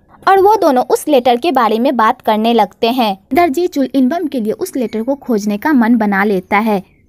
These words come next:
आगे जीचुल एक गुंडे से बात करता है और कहता है, "मैं तुम्हें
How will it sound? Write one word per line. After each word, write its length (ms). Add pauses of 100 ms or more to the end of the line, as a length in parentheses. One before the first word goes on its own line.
(580)
आगे 260
जीचुल 400
एक 140
गुंडे 280
से 140
बात 320
करता 360
है 120
और 120
कहता 400
है, 160
"मैं 160
तुम्हें 220